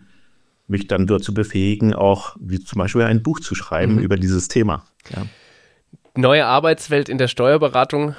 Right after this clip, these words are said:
Speaker 2: heißt das Buch. Da werden wir sicherlich noch drauf zu sprechen kommen. Wir werden sicherlich auch noch drauf zu sprechen kommen,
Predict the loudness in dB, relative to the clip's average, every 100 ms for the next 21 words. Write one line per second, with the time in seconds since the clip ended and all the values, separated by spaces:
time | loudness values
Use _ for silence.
0 | -6 -6 -4 -12 -8 -4 -4 -4 -6 -4
1 | -4 -4 -6 -10 -10 -10 -14 -18 -4 -4
2 | -4 -4 -4 -4 -12 -8 -6 -4 0 0
3 | 2 2 4 2 -2 -4 -2 -2 -2 -2
4 | -4 -8 -10 -10 -8 -8 -6 -6